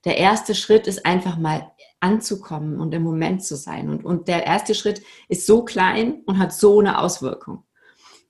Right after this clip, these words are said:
Und, ähm, das wäre, glaub ich, das, was ich, so jetzt ein bisschen lang ausgeholt, aber das wäre, glaub ich, das,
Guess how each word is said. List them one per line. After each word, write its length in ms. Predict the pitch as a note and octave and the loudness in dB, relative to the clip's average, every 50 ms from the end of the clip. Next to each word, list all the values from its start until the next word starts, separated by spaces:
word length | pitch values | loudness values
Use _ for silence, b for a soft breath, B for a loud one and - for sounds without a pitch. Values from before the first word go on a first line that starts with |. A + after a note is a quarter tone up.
| _ | _
Und, 320 | - E3 E3+ E3 E3 D#3+ - | -2 0 0 0 0 0 0
ähm, 340 | - D#3+ D#3+ D#3+ D#3+ D3+ - - | 0 0 0 0 -2 -4 -6 -12
das 280 | - - E3+ F3 F3 - | -8 -4 -4 -4 -2 -2
wäre, 100 | F#3 F3 | -4 -2
glaub 160 | D#3+ D#3 D3+ | -2 -2 -4
ich, 80 | C#3+ - | -4 -6
das, 200 | - D3 - - | -6 -8 -6 -6
was 180 | C#3+ C#3 C#3+ | -8 -8 -8
ich, 320 | C#3+ C3+ C#3 - - - _ _ _ _ | -8 -10 -10 -12 -20 -20 _ _ _ _
so 100 | - D3 | -8 -8
jetzt 140 | C#3 - | -6 -4
ein 60 | D#3+ D3+ | -4 -4
bisschen 200 | E3 F#3+ F#3+ F3+ | -2 0 2 4
lang 320 | F#3 F#3+ F#3+ G3 G3+ G#3 | 4 4 2 0 -4 -2
ausgeholt, 640 | - E3+ F#3 A#3+ - - - F#3+ G3 G3+ G3+ G3 | 0 0 0 0 2 4 6 6 6 6 4 2
aber 140 | - E3+ E3+ | -2 -4 0
das 220 | F3 F3 - - - | 0 0 0 4 4
wäre, 100 | F3 E3+ | 4 4
glaub 160 | E3+ - - | 4 0 0
ich, 100 | F3+ - | -2 -4
das, 180 | - E3+ D#3+ | -6 -6 -6